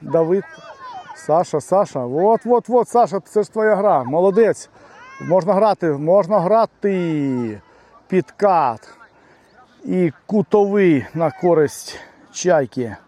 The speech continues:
Так, Плюта, ні, Плюта залишає м'яч Куценка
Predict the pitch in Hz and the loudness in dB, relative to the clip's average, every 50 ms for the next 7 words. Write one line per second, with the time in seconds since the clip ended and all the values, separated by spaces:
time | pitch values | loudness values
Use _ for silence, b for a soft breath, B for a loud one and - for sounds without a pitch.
0 | _ _ _ _ _ _ _ _ _ _ _ _ _ _ _ _ _ _ _ _ | _ _ _ _ _ _ _ _ _ _ _ _ _ _ _ _ _ _ _ _
1 | _ 349 _ _ _ _ _ _ _ _ _ _ _ _ _ 214 _ _ _ _ | _ _ _ _ _ _ _ _ _ _ _ _ _ _ _ _ _ _ _ _
2 | _ _ _ _ _ _ _ _ _ - 147 139 135 135 120 - - 151 156 160 | _ _ _ _ _ _ _ _ _ -10 -8 -6 -6 -8 -10 -12 -10 -6 -6 -6
3 | 139 - - 170 165 160 139 104 - 123 143 143 147 139 117 - 139 135 - - | -4 0 0 2 2 0 -2 -4 -10 -12 -10 -8 -8 -8 -8 -10 -12 -12 -8 -6
4 | 147 143 139 127 107 117 123 120 151 147 147 147 - - 175 165 156 151 151 156 | -4 -4 -4 -4 -8 -12 -8 -4 -2 -2 -2 -4 -4 -2 0 0 0 0 0 -2
5 | 160 160 156 147 - - 165 160 - - 180 175 165 165 156 - 190 190 180 | -2 -2 -4 -4 -4 -6 -8 -8 -6 -2 0 0 0 0 0 -2 -2 -2 -2